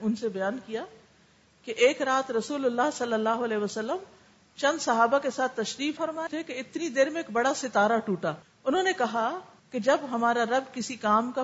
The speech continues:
فیصلہ فرما لیتا ہے تو حاملین عرش تسبیح کرنے لگ جاتے ہیں۔ ان کی تسبیح سن کر قریب کے آسمان والے بھی تسبیح کرتے ہیں۔ پھر اس سے قریب والے،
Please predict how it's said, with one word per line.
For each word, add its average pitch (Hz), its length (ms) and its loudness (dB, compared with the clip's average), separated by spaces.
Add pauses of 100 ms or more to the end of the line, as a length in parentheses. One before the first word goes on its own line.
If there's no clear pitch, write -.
فیصلہ 254 440 2
فرما 214 320 2
لیتا 175 380 -4
ہے 165 60 -8 (500)
تو 233 80 0
حاملین 226 600 0 (100)
عرش 262 280 -2
تسبیح 240 440 -2
کرنے 190 220 0
لگ 170 240 -4
جاتے 147 260 -8
ہیں۔ 147 100 -16 (520)
ان 392 160 4
کی 381 120 2
تسبیح 339 420 0
سن 330 240 -4
کر 359 260 -4
قریب 311 360 2
کے 311 80 0
آسمان 240 500 2
والے 226 260 4
بھی 269 120 -2
تسبیح 214 440 -2
کرتے 175 300 -8
ہیں۔ 147 120 -12 (360)
پھر 285 100 -2
اس 285 140 0
سے - 200 4
قریب 254 340 2
والے، 165 280 2